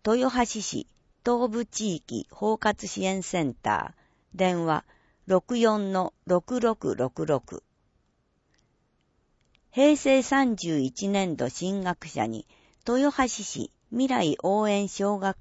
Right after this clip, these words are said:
金を支給します。期間、認定から就学期間終了まで。対象、平成三十年度に、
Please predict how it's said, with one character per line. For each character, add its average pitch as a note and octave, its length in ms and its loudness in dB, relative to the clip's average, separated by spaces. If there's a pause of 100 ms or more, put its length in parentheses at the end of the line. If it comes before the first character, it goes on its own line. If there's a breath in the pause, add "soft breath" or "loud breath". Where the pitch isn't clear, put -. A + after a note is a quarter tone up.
金 E3+ 260 -4
を D3 200 -4
支 - 200 -12
給 D3 220 -2
し - 180 -8
ま A2+ 200 -4
す。 - 260 -20 (1400)
期 - 160 -12
間、 F#3 340 0 (340)
認 C4 280 2
定 A#3 260 2
か G3+ 180 2
ら F3+ 180 2
就 B3+ 320 -4
学 A3+ 300 -2
期 - 180 -12
間 F3+ 260 0
終 D#3 320 -4
了 C3+ 240 4
ま A#2+ 180 0
で。 G#2 220 -4 (460)
対 F#3+ 240 2
象、 D#3+ 380 0 (320 soft breath)
平 C4 260 4
成 C4 260 4
三 A#3+ 340 0
十 A3+ 240 -2
年 G3+ 300 0
度 C3 140 0
に、 A#2+ 240 -4